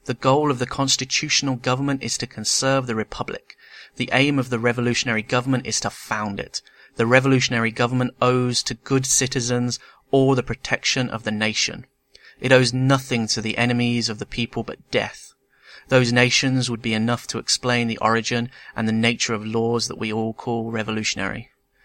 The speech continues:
If the revolutionary government must be more active in its march and more free in its movements than an ordinary government, is it for that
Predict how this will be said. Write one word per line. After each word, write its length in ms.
If 100
the 120
revolutionary 600
government 460
must 300
be 80
more 340
active 400
in 80
its 160
march 480
and 160
more 220
free 460
in 200
its 180
movements 640
than 120
an 140
ordinary 460
government, 600
is 160
it 120
for 140
that 440